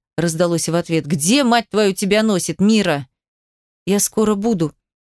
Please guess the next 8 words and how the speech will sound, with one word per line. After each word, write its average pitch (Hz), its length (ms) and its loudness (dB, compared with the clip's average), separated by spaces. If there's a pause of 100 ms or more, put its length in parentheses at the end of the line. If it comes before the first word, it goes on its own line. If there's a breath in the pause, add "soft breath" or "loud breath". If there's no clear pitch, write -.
(140)
П-, 196 180 -20
пришлось». 208 720 -2 (520)
«Меня 196 360 2
не 226 120 0
колышет, 247 420 0
что 175 200 0
тебе 165 220 -2
пришлось. 170 500 -2